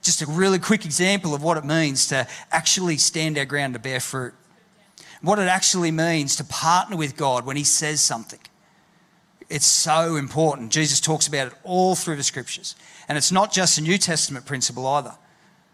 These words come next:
Um, it echoes through the Old Testament as well. This is actually what faith is. Abraham was told for twenty-five years, twenty years, twenty-five years that he was gonna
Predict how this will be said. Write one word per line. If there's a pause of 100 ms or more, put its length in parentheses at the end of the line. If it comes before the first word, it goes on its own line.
(280)
Um,
it
echoes
through
the
Old
Testament
as
well. (1400)
This
is
actually
what
faith
is. (2250)
Abraham
was
told
for
twenty-five
years, (120)
twenty
years,
twenty-five
years
that
he
was
gonna